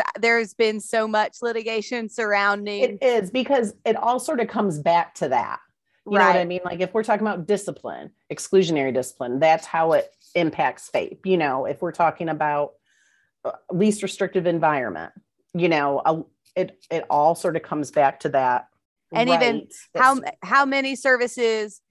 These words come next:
Speaker 1: is enough services? How much progress is enough progress?
Speaker 2: Right.
Speaker 1: Like, do they have to make more than the
Speaker 2: Yep.
Speaker 1: minimum or fully the max? Like,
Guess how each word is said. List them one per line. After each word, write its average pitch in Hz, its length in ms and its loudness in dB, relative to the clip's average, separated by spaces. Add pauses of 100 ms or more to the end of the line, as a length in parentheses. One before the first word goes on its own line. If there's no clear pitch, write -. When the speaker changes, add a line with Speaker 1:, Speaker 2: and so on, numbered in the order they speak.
Speaker 1:
is 226 180 2
enough 226 320 4
services? 208 480 -4
How 240 160 6
much 247 240 2
progress 240 380 4
is 226 120 -8
enough 226 360 2
progress? 214 500 4
Speaker 2:
Right. - 80 -6
Speaker 1:
Like, 196 200 -6
do 254 100 -8
they 240 120 -2
have 240 240 -2
to 240 60 -8
make 214 240 -6
more 254 240 0
than 202 140 -8
the 196 80 -6
Speaker 2:
Yep. 165 140 2
Speaker 1:
minimum 320 400 0
or 202 200 -4
fully 262 280 -6
the 208 100 0
max? 233 480 -2
Like, 190 220 2